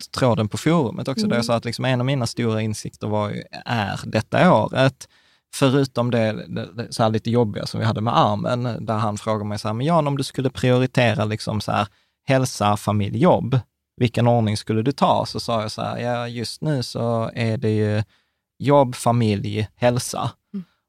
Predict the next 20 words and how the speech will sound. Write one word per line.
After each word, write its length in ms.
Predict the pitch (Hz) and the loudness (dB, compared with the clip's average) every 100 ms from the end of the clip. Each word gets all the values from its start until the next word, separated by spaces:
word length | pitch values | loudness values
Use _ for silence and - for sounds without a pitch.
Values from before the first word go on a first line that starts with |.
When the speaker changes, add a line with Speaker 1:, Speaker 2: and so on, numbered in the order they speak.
| - | 0
Speaker 1:
Och 100 | 120 | 2
han 140 | 117 | 4
var 100 | 113 | 2
så 120 | 113 | 2
här, 100 | 107 | 0
"Ja, 160 | 127 131 | 2 2
du 100 | 127 | 4
har 120 | 123 | 2
ett 320 | - 104 - | 2 -2 -4
rätt." 400 | - 113 - - - 139 - - - 170 202 131 - - 180 170 | -6 -6 -10 -10 2 2 2 -6 -2 4 6 6 0 -2 2 6
<laughs> 0 | |
Liksom 360 | 151 131 131 123 | 4 2 0 0
att 120 | 131 - _ _ | 0 -2 _ _
du 100 | - | 0
behöver 220 | 139 139 131 | 4 6 4
ju 40 | |
prioritera 580 | 135 135 127 - 127 113 | 2 2 2 4 2 2
liksom 260 | 110 - 113 | -2 -4 0
hälsa 520 | 127 135 - 113 113 _ _ _ - | 0 0 0 0 0 _ _ _ 2
först, 340 | 131 - - | 2 0 -12